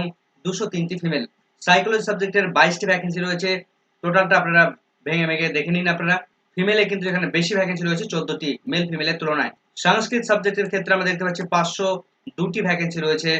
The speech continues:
এবং ভেঙে ভেঙে কোথায় কি ভ্যাকেন্সি রয়েছে আপনারা ডিটেলসটা দেখে নিন, নিচে রয়েছে এই ডিটেলসটা। এরপর আমরা চলে যাচ্ছি সাঁওতালি সাবজেক্টের ক্ষেত্রে, পিজি সাবজেক্টের ক্ষেত্রে আপনারা দেখতে পাবেন তেতাল্লিশটি ভ্যাকেন্সি রয়েছে। সোশিওলজিতে বিরাশিটি ভ্যাকেন্সি রয়েছে, ইউআরএ তেইশটি,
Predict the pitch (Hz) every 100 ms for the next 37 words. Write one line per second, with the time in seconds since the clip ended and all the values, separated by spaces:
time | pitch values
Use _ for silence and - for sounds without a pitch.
0 | - _ - 156 151 156 170 180 180 175
1 | 170 180 175 165 160 165 165 170 226 233
2 | _ 139 147 147 147 160 160 156 143 165
3 | 180 190 - _ _ 147 151 170 151 147
4 | 202 220 _ _ _ _ _ _ 147 151
5 | 147 139 143 156 156 - 98 _ _ 156
6 | 175 214 202 196 185 185 185 190 185 208
7 | 202 208 202 202 - _ _ - 175 175
8 | 180 170 180 175 175 180 170 170 175 175
9 | 170 175 170 170 170 165 160 170 170 170
10 | - _ _ 160 156 202 165 147 143 147
11 | 151 135 - _ _ - 185 185 220 214
12 | 214 180 214 220 - _ _ 131 170 214
13 | 214 214 202 202 180 196 190 180 185 165
14 | 175 180 180 170 160 175 - 196